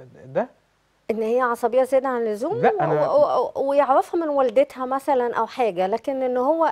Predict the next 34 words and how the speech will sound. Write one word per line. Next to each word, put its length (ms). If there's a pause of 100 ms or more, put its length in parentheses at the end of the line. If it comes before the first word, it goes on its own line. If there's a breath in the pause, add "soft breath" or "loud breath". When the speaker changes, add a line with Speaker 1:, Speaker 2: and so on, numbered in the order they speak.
Speaker 2:
يحصل 460
كلام 400
بينه 200
Speaker 1:
أيوة 140
Speaker 2:
وبينها 260
Speaker 1:
بالظبط 140
Speaker 2:
في 60
Speaker 1:
كده. 100
Speaker 2:
الحتة 280
دي، 200
Speaker 1:
آه. 140 (140)
Speaker 2:
لا. 140 (680)
يعني 340
أنا، 280
أنا 160
شايفة 320
إن 180
دي 180
أمور، 440 (400 loud breath)
آه، 340
فيها 360
تطرق 640
زيادة 540
عن 180
اللزوم 480
Speaker 1:
فيها 240
انفتاح. 560 (100)
Speaker 2:
ولا 480
يصح. 420
Speaker 1:
ولا 220
يصح. 240 (200)
تمام. 120
Speaker 2:
ولا 120
يصح، 180